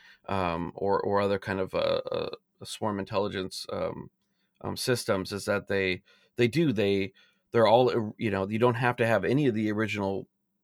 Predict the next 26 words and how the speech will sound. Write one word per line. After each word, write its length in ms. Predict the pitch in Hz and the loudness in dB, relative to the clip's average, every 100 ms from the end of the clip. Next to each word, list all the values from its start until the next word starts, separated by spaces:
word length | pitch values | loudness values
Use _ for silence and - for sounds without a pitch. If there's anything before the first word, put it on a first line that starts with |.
| _ _ _ _ _ _ | _ _ _ _ _ _
you 100 | 110 | -2
know, 80 | 104 - | -2 2
individuals 1040 | 127 113 113 117 107 113 123 92 101 - - - - _ | 2 2 2 2 2 4 4 4 0 -4 -12 -20 -20 _
of 260 | 117 117 104 | 4 4 4
that 300 | 101 98 - _ | 2 2 -2 _
major 340 | 107 104 101 95 | -4 -4 -2 -2
organism, 640 | 104 117 101 98 - 92 | -2 -2 -2 -4 -4 -4
of 120 | 98 | -2
that 120 | 101 | -2
superorganism 840 | 107 - 117 104 95 98 95 98 90 | -2 -4 -4 -2 -2 -2 -4 -8 -8
to, 200 | 98 - - | -8 -10 -12
to 420 | - 92 87 - _ | -10 -10 -10 -14 _
continue 500 | 107 95 127 135 101 | -10 -6 -2 -2 -2
it. 200 | 82 82 - _ _ _ _ | -2 -4 -10 _ _ _ _
And 540 | - 113 110 104 98 104 - _ _ _ _ _ _ _ _ _ _ - | 0 2 4 2 -2 -8 -14 _ _ _ _ _ _ _ _ _ _ 0
we're, 240 | 143 120 | 6 6
in 180 | 110 120 | 6 4
your 160 | 113 | 6
article, 480 | 120 156 127 113 104 | 8 6 4 0 -2
you 60 | 110 | -2
talk 260 | 123 110 | 0 0
about 280 | 113 101 101 | 2 2 2
how 240 | 107 95 95 - | 2 0 0 0
Bitcoin 520 | 110 - 117 104 104 | 0 0 -2 0 -2
is 160 | 101 | -2
a, 220 | 101 98 | -2 -2